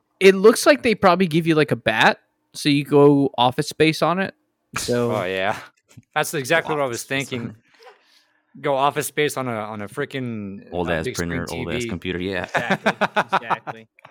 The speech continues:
Speaker 1: And I think, I think that's kinda, you know, uh, and I know for a fact you guys would like to beat up our computers, so maybe they might do a deal if we bring our own stuff.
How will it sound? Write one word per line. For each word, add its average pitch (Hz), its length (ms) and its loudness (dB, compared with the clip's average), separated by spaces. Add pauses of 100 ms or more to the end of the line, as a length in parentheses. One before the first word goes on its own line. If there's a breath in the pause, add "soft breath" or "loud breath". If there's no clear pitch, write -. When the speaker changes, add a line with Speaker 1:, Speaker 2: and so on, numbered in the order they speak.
(500 loud breath)
Speaker 1:
And 151 120 -8
I 160 80 -6
think, 170 280 -14
I 135 80 -12
think 156 220 -18
that's 147 180 -10
kinda, 117 480 -8
you 127 100 -14
know, 113 260 -14
uh, 90 120 -14 (360)
and 156 160 -8
I 160 100 -2
know 156 220 -6
for 127 200 -12
a 113 40 -16
fact 123 300 -10
you 123 80 -12
guys 120 260 -8
would 123 120 -20
like 117 200 -12
to - 160 -20
beat 120 200 -12
up 117 140 -14
our 120 100 -12
computers, 120 560 -18
so 147 120 -10
maybe 196 280 -12
they 269 160 -14
might 214 260 -10
do 190 120 -6
a 156 40 -10
deal 147 340 -8
if 131 120 -14
we 131 80 -14
bring 139 260 -10
our 143 140 -10
own 139 160 -12
stuff. - 340 -14